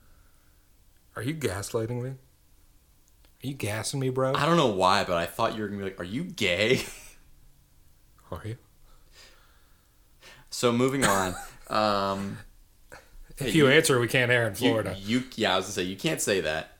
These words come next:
Speaker 2: regardless. But this question, genuine question here.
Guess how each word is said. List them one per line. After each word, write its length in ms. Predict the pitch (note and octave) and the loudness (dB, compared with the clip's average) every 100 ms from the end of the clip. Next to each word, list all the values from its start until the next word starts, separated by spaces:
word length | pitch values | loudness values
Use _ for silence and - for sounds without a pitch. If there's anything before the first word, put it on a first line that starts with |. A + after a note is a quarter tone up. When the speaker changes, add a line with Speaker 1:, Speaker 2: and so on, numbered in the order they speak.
| _ - - | _ -20 -14
Speaker 2:
regardless. 800 | A2 G#2+ F#2+ F2+ E2 D#2+ - - - - - - - - - - - - - | -2 0 2 0 -2 -8 -10 -14 -20 -18 -16 -16 -18 -20 -20 -20 -20 -16 -12
But 360 | G#2+ A2 F2+ - | -4 -2 -2 -4
this 140 | A#2 | -6
question, 360 | A2+ G#2 - - | 0 0 0 -4
genuine 360 | - E3+ F#3 D#3+ | 0 2 2 2
question 360 | B2 F2 - F#2+ | 0 -2 -6 -16
here. 200 | D#2 | -18